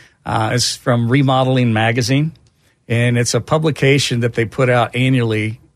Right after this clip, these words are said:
uh, in particular, a report that they call Cost versus Value. And in that report,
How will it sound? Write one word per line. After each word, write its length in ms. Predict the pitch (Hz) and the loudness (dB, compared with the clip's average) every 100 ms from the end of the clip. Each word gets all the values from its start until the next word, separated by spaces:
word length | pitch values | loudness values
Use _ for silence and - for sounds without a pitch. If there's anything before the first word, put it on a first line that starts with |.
| _ | _
uh, 260 | 90 85 - - | -20 -20 -20 -10
in 160 | 123 | -6
particular, 760 | 117 113 143 135 117 113 110 - - | -6 -2 -2 0 0 0 -2 -6 -10
a 120 | 110 | -8
report 400 | 107 104 127 120 | -6 -4 -4 -4
that 120 | 107 | -4
they 120 | 110 | -6
call 320 | 101 110 104 139 | -6 -4 -4 -4
Cost 600 | - 101 87 131 - _ _ _ | -4 -2 -2 -6 -10 _ _ _
versus 320 | 90 90 120 | -14 -12 -10
Value. 440 | 123 185 190 117 76 - _ _ _ - | -2 0 0 -2 -6 -18 _ _ _ -6
And 80 | 123 | 0
in 140 | 156 | 4
that 140 | 185 139 | 4 2
report, 540 | 127 - 226 165 - | 0 0 0 2 0